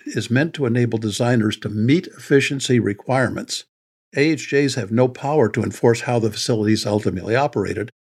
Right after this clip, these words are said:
so the, uh, the new metrics, the M L C and the E L C, make a lot more sense from a design standpoint.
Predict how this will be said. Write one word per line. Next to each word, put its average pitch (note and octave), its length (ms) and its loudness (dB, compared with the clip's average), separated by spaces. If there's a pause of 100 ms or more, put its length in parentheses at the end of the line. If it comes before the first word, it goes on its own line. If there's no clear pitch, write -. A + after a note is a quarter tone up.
so G#2+ 420 0 (240)
the, A#2 340 2
uh, G#2 200 -2
the A2 180 -2
new B2+ 140 2
metrics, C3 540 -2
the G2 240 0 (340)
M A2 120 4
L G#2 140 0
C A#2+ 360 0
and G2 160 -6
the A2+ 280 0
E A2 60 4
L E2+ 180 -2
C, G#2 440 0 (460)
make G#2 180 2
a G#2 60 -12
lot A2+ 300 0
more G2 160 -2
sense A2+ 300 2
from G2+ 140 -4
a F#2 40 -4
design F#2+ 400 0
standpoint. G2 520 -4